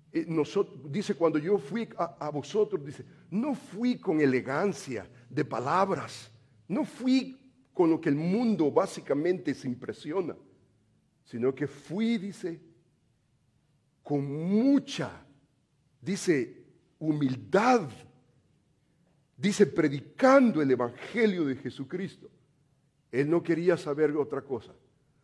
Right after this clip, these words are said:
para que el poder no fuera en su habilidad humana de oratoria,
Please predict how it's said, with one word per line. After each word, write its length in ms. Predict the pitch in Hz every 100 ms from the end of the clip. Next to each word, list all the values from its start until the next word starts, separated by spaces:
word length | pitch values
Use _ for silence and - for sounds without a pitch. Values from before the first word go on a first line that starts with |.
| _ _ _
para 260 | 127 127
que 120 | 131 127
el 100 | 120
poder 540 | - 127 139 175 185
no 180 | 165 160
fuera 640 | - - 160 165 135 -
en 220 | 135 135 151
su 400 | - 139 139 143
habilidad 920 | 131 151 139 139 107 135 170 175 127
humana 680 | 113 123 139 165 165 104 - - _ _ _ _ _ _ _
de 140 | - 113
oratoria, 680 | 113 107 - 156 143 113